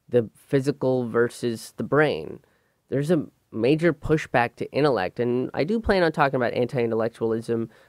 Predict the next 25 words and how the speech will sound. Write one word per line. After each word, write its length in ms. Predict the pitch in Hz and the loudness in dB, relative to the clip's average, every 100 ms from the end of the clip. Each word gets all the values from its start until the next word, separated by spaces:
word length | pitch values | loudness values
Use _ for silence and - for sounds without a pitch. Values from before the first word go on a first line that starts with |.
| _ | _
uh, 180 | 113 104 - | 0 0 0
in 140 | 123 | -2
the 80 | 113 | -2
future, 640 | - 131 113 110 107 104 - | -2 -4 -4 -2 0 -2 -4
uh, 300 | - 107 101 - | -6 -2 -2 -2
at 200 | 110 - | -4 -6
full 320 | _ 151 147 | _ 0 2
length 320 | 127 123 131 | 2 -2 -4
and 180 | 120 113 | -6 -2
more 220 | 117 120 | 0 0
in 100 | 110 104 | -2 0
depth, 340 | 147 135 - _ | 0 0 -4 _
but 160 | 143 - _ _ _ _ _ | -2 -2 _ _ _ _ _
the 60 | 160 | -2
value 500 | 135 170 247 247 240 | 4 6 6 2 0
of 160 | 151 | -2
physical 640 | - - 190 208 247 - 240 | -6 2 4 4 2 -2 -4
power 760 | - - 196 185 151 117 71 - 135 - | -4 -4 0 2 4 2 -2 -8 -16 0
versus 680 | 147 165 - 143 123 - - | 2 2 0 0 -2 -8 -14
the 140 | 120 | -4
mental 720 | 123 127 165 180 117 104 95 - - | 0 2 2 2 0 0 -2 -6 -4
is 160 | 131 147 | 0 2
an 120 | 160 | 2
age-old 460 | - 165 185 160 135 | 0 -2 2 0 2
argument. 460 | 120 156 123 73 | 0 2 0 -6